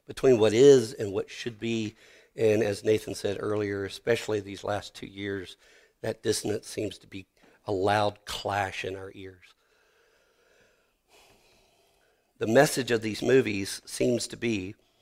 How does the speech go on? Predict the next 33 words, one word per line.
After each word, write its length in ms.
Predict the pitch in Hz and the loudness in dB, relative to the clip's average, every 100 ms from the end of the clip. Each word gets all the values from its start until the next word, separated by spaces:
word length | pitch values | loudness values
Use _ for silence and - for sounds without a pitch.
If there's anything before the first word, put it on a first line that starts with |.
| _ _ _ _ _ _ | _ _ _ _ _ _
"There's 200 | 117 117 | -2 -2
something 440 | - 147 151 135 | 2 2 4 0
broken 440 | 120 127 131 - 107 | 2 2 2 0 -4
and 240 | 110 110 107 | -2 -4 -8
you 220 | 147 135 | -10 -10
can 520 | - - 165 135 113 | -8 0 2 2 2
and 260 | - 120 117 | 0 0 4
must 300 | 131 - - | 2 0 -6
fix 280 | - - - | -8 -8 -20
it." 100 | - _ _ _ _ _ _ _ _ _ _ _ _ _ _ _ _ _ - - _ | -20 _ _ _ _ _ _ _ _ _ _ _ _ _ _ _ _ _ -20 -20 _
Your 120 | 131 | -2
heart 240 | 117 151 156 | 12 12 12
is 160 | 139 | 8
good, 600 | 117 143 196 147 143 156 - _ _ _ | 6 10 12 12 12 8 -6 _ _ _
but 120 | 117 | -6
it's 180 | 135 - | -4 0
just 300 | 160 - - | 0 0 -2
three 180 | 151 135 | -2 -2
sizes 640 | - 131 120 110 101 - | -6 2 4 4 0 -6
too 160 | - - | -8 -8
small. 400 | - 95 90 _ _ _ _ _ _ _ _ _ _ _ _ _ _ _ _ | -8 -10 -16 _ _ _ _ _ _ _ _ _ _ _ _ _ _ _ _
And 80 | 120 | -20
the 40 | 110 | -6
bottom 340 | 143 165 135 | -2 2 4
line 240 | 117 117 | 4 2
is, 400 | 98 85 92 - - _ | -4 -10 -16 -20 -20 _
even 180 | 139 175 | -4 0
if 140 | 196 | 0
you 80 | 185 | 2
need 220 | 180 170 | 4 4
some 200 | - 123 | 0 -6
Christmas 400 | - - - 147 | -6 -10 -6 -6
spirit 400 | - - 139 120 | -6 -8 -6 -6